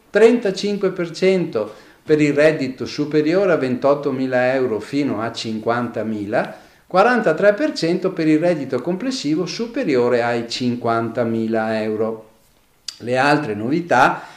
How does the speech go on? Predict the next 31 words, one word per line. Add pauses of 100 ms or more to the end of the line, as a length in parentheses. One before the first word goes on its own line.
(120)
che
ho
bene
segnalare
sono
queste.
C'è
stata
una
modifica (260)
sulle
detrazioni
fiscali:
la
detrazione
per
i
redditi (220)
di
lavoro
dipendenti,
esclusi
quelli
di
pensione
ed
alcuni
assimilati
al
lavoro
dipendente,